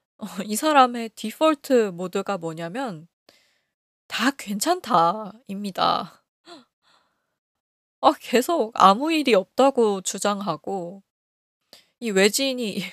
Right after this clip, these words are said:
<laughs> 일 좀 하라고 하면 자꾸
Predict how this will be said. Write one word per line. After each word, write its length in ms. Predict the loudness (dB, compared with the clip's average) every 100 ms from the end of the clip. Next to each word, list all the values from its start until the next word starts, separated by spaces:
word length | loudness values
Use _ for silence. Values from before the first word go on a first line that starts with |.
| -14
<laughs> 280 | -14 -14 -12
일 260 | -4 -2 2
좀 260 | 4 4
하라고 460 | 0 -2 0 0 -2
하면 600 | -4 -6 -4 -4 -8 -16 _ _ _ _ _ -14
자꾸 580 | -12 2 10 10 8